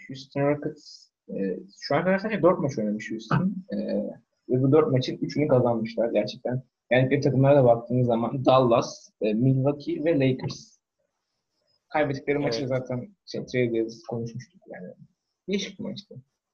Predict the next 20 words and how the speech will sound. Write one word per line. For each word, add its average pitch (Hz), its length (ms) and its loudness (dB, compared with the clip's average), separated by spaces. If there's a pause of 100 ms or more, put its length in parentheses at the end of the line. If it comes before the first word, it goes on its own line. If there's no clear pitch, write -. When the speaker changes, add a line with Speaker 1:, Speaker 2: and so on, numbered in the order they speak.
(840)
Speaker 2:
Aynen, 127 300 -6
değişik 147 360 -8
bir 147 40 -10
maçtı. - 420 -8 (1300)
Dallas 147 380 2
maçını 156 300 -10
da 170 120 -10
konuşmuş. 117 580 -12 (320)
Yok, 120 200 -12 (100)
konuşmuş 135 560 -10
muydu 139 240 -8
Speaker 1:
Konuş- 123 140 -6
Speaker 2:
konunun 110 320 -12
Dallas'ı? 117 480 -10 (240)
Konuştuk. 127 460 -10 (1600)
Ee, 127 480 4
Lakers 190 380 -2
maçını 196 520 -4 (140)
zaten 147 320 -4
yenmeleri 165 720 -2